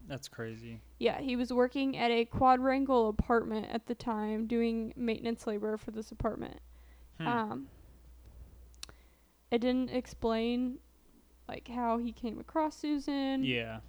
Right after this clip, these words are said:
Speaker 2: If it was just random, if, I don't know. It didn't explain what that was there, but, um, jurors deliberated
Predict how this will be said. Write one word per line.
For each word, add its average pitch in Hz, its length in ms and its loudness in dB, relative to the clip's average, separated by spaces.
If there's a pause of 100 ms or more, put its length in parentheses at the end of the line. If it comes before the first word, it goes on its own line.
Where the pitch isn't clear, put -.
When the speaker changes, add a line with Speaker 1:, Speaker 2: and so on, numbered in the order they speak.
(100)
Speaker 2:
If 220 220 -2
it 214 120 0
was 226 120 -2
just 220 160 -6
random, 233 800 0 (800)
if, - 280 -6 (2250)
I 113 60 -8
don't 80 120 -8
know. 64 120 -16 (840)
It 226 80 0
didn't 220 260 -6
explain 214 500 -12
what 226 160 -12
that - 240 -10
was 247 200 -12
there, - 180 -10
but, 226 360 -4
um, 226 380 0 (960)
jurors 277 360 4
deliberated 233 960 4